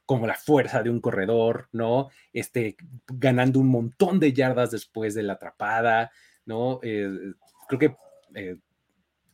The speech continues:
puede ofrecerte eso, ¿no? Este, fíjate, te-, su, su,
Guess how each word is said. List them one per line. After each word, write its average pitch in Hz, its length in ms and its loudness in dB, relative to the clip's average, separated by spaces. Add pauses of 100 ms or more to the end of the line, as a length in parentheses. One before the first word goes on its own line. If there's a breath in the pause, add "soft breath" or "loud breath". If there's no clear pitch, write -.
(440)
puede 135 360 8
ofrecerte 110 680 -4
eso, 95 200 -8
¿no? 113 280 -6
Este, 87 580 -6 (1120 loud breath)
fíjate, 107 280 -6
te-, 98 200 -8
su, - 160 -12
su, - 160 -16